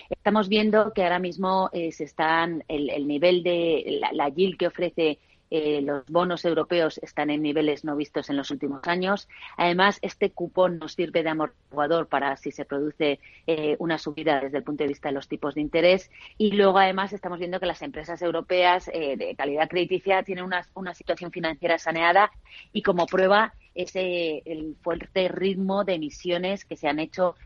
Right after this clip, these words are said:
en renta fija a lo largo del año y que el mercado está, eh, absorbiendo y que, y que está, y que está aceptando porque, por,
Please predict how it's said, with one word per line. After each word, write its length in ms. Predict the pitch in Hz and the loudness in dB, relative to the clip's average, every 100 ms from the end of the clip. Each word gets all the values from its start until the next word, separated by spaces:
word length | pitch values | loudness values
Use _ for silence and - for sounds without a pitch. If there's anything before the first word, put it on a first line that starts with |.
| - | -10
en 420 | 160 160 151 143 | -4 0 0 0
renta 320 | 135 160 156 156 | 0 -2 0 -2
fija 260 | 180 165 | -2 0
a 40 | 143 | 0
lo 100 | 139 | 2
largo 280 | 147 151 | 0 2
del 140 | 156 151 | 0 2
año 320 | 156 165 190 | 2 0 -6
y 80 | - | -8
que 80 | _ | _
el 80 | - | -6
mercado 480 | 135 135 147 151 151 | -6 -2 -2 0 -2
está, 540 | 156 - 151 147 147 - _ _ | -6 -6 2 4 4 0 _ _
eh, 380 | 160 160 151 147 | -2 0 0 -2
absorbiendo 840 | - - 160 147 160 160 170 190 - | -6 -6 -6 -2 -2 0 2 2 0
y 140 | 170 | -12
que, 160 | - 139 | -6 -4
y 240 | 127 160 | -4 -6
que 100 | - | -8
está, 400 | 135 - 147 147 - | -6 2 4 4 0
y 120 | 156 | -6
que 100 | 151 | -6
está 500 | - 147 147 143 139 | -2 2 4 4 2
aceptando 560 | 156 147 139 151 160 | -2 -8 -4 -4 -4
porque, 420 | 170 160 147 107 87 | -8 -8 -8 -8 -6
por, 280 | 151 - | -8 -10